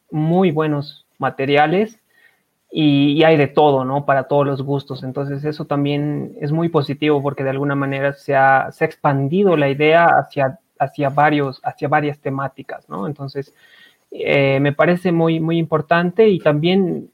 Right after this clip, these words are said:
a partir de estas, de estas, eh, experiencias, de estas, de,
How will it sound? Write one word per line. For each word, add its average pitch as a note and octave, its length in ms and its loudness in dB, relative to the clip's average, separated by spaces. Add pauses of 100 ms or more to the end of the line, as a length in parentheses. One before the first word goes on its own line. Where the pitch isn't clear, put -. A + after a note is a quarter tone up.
a D3 140 -4
partir G3 400 2
de F3+ 180 2
estas, F3 600 0 (800)
de E3+ 280 2
estas, D3 1040 2 (300)
eh, C#3 640 -4
experiencias, F3 960 2
de D3+ 100 2
estas, C#3 1000 0 (380)
de, D#3+ 300 -4